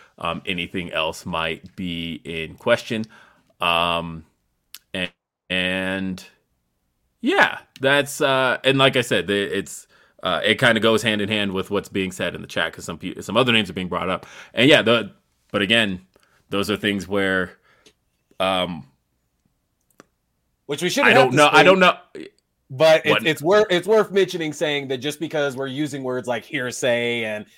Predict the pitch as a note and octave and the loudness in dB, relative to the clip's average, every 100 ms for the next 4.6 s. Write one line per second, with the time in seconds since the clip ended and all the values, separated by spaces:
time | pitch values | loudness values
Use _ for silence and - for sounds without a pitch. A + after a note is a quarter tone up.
0 | _ - D3 C3+ B2 C3 B2+ C#3 B2+ B2 | _ 0 2 2 0 -4 -4 -6 -8 -10
1 | _ A#2 C3+ C#3+ C#3+ C#3+ D3 D3 _ _ | _ -6 -4 -4 -4 -2 -4 -8 _ _
2 | C3 C#3+ D#3+ D#3 C3+ D3 D3 C#3 C#3 C#3 | -4 -2 -2 -2 -2 -4 0 0 0 -2
3 | C#3 B2 A2 A2 - G#2+ G#2+ G#2+ A#2 G#2+ | -2 -2 -2 -6 -8 -10 -10 -8 2 2
4 | D#2+ A#2 A2+ A2 A2+ | 2 -6 -8 -6 -8